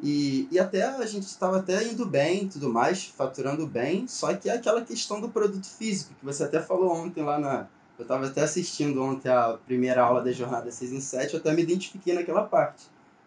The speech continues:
porque aí a gente tava mexendo com produto físico, sabe? Então a gente tinha muito, muito problema de devolução, correio, atraso, suporte era gigantesco.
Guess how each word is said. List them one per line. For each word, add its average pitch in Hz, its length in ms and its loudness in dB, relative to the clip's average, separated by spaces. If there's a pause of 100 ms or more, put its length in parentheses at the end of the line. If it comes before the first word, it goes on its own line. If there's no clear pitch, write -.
(180)
porque 139 340 -4
aí 143 160 4
a 151 120 6
gente 170 200 -2
tava 180 160 4
mexendo 185 360 0
com 196 120 -4
produto 190 400 -2
físico, 208 400 -4
sabe? 131 380 2 (680)
Então 156 280 0
a 220 80 2
gente 196 260 -2
tinha 190 240 0
muito, 185 800 0 (500)
muito 226 320 2
problema 151 560 0
de 127 120 -8
devolução, 131 1040 0 (200)
correio, 127 760 2
atraso, 123 880 2 (200)
suporte 147 840 0
era 135 160 0
gigantesco. 131 1120 -4